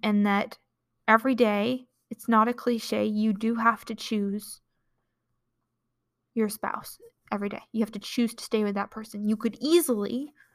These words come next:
choose not to. And you have to choose them if you want to be, you know, really, to, to have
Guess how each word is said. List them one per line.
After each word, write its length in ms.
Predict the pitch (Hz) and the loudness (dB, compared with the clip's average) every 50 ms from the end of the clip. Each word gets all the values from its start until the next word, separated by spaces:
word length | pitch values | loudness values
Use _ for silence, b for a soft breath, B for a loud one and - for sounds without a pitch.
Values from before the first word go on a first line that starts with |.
| b _ _ | b _ _
choose 240 | - - 294 302 285 | -6 -2 0 0 2
not 280 | 277 285 277 - - - | 2 2 0 0 -2 -10
to. 140 | - - - - _ _ b b b b b b b b b b | -14 -14 -16 -16 _ _ b b b b b b b b b b
And 420 | - 214 208 202 202 202 202 202 - _ _ _ _ _ _ _ _ _ _ _ _ _ _ _ _ _ _ _ _ _ _ | -4 -2 0 2 2 0 0 -2 -8 _ _ _ _ _ _ _ _ _ _ _ _ _ _ _ _ _ _ _ _ _ _
you 120 | 233 226 220 | 0 0 2
have 220 | 214 226 214 - | 0 -2 -4 -4
to 80 | - 208 | -12 -12
choose 260 | - - - - - | -12 -12 -14 -14 -14
them 280 | - - - - 240 - _ _ _ _ _ _ _ _ _ _ _ _ _ _ _ _ _ - - - | -12 -12 -12 -12 -14 -20 _ _ _ _ _ _ _ _ _ _ _ _ _ _ _ _ _ -16 -8 -2
if 240 | - 233 226 - - | -2 -2 -2 -2 -4
you 140 | 214 214 | -4 -2
want 440 | 208 202 196 185 190 - - - - _ _ | -2 -2 -2 -2 -2 -4 -6 -16 -20 _ _
to 140 | - - 220 | -6 -4 -4
be, 420 | 196 202 208 202 202 208 220 220 220 - _ _ _ _ _ _ _ _ _ _ _ _ _ | -2 -2 -4 -4 -4 -6 -8 -8 -10 -14 _ _ _ _ _ _ _ _ _ _ _ _ _
you 100 | - 208 | -4 -4
know, 180 | 196 202 214 202 190 | -4 -4 -6 -4 -2
really, 500 | 208 196 185 196 - - 196 208 214 214 - _ _ _ _ _ _ _ _ _ _ _ _ _ _ _ _ _ | -2 -2 -2 -4 -6 -6 -8 -8 -8 -12 -16 _ _ _ _ _ _ _ _ _ _ _ _ _ _ _ _ _
to, 200 | - - 214 202 - _ _ | -4 -4 -4 -4 -6 _ _
to 80 | - | -12
have 360 | 196 - - - 220 220 208 | -12 -6 -2 0 0 0 0